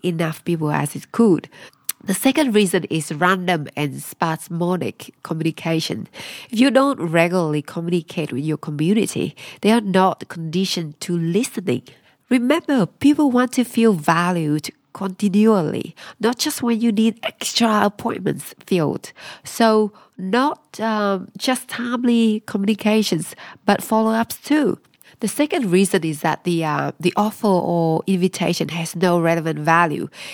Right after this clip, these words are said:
If you haven't got anything relevant or special to y-, offer to your patients to encourage them to return, why would they engage, right? Any communication or invitation must have a strong "what's in that for me,"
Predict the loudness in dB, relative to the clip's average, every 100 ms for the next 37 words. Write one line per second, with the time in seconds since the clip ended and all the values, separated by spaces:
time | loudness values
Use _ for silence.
0 | -6 -2 -2 -2 -4 -6 -2 -2 -2 -2
1 | -2 -2 -4 0 0 0 -2 -4 -6 -6
2 | -6 -6 -8 -6 -4 -2 -2 -2 -4 -2
3 | -4 -4 -2 -2 0 0 0 -2 -2 0
4 | -2 -2 -2 -4 -4 -4 -4 2 4 4
5 | 2 -4 -8 -8 -10 -6 -4 -6 -12 -4
6 | -2 0 2 2 2 -4 -16 -20 -2 2
7 | 2 2 -2 -2 -2 0 -2 -4 0 0
8 | 2 0 -2 2 2 2 -2 -12 -16 -18
9 | _ 0 2 2 -2 -2 0 0 2 2
10 | 2 2 2 2 2 0 2 0 0 -4
11 | -2 -2 -2 -4 -4 -4 -4 2 4 4
12 | 2 -8 -18 -20 _ -6 0 0 0 -6
13 | -8 -2 -2 -2 -4 -8 -8 -2 -2 0